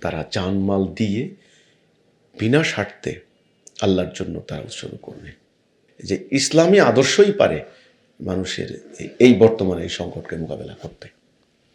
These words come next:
এবং এটার নমুনা রাসূলুল্লাহ তো দেখাইছেন,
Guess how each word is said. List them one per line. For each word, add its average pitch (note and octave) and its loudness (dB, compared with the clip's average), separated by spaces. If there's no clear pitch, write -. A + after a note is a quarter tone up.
এবং B2+ 4
এটার C3+ 4
নমুনা A#2 6
রাসূলুল্লাহ D3+ 4
তো C#3+ 4
দেখাইছেন, G2 0